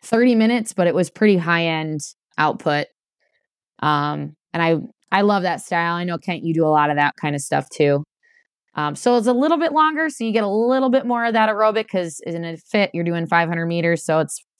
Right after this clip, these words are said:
you know, you're almost kinda at that point anyway. But, uh, the short recovery is what I really like on those. It really forces me to, like,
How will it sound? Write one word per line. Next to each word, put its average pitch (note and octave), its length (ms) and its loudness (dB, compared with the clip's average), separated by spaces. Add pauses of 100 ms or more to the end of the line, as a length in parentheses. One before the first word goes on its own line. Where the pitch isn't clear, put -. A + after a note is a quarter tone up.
(160)
you E3 100 -4
know, C#3+ 100 -2
you're D#3 260 2
almost D#3+ 600 0 (180)
kinda D#3 340 -6
at C#3+ 220 -2
that D3+ 220 0
point D#3 320 -6
anyway. E3 500 -2 (640)
But, D#3+ 300 0
uh, D#3 300 -4 (100)
the F3 80 -2
short A#3 240 0
recovery E3+ 520 0
is D3+ 160 -4
what D3+ 180 -2
I D3+ 80 2
really D3 300 -2
like C#3+ 280 -4 (360)
on C#3+ 200 0
those. C#3 380 0
It D#3 60 0
really D3 240 2
forces C#3+ 440 -2
me C#3+ 180 0
to, C3 80 2
like, C#3+ 360 0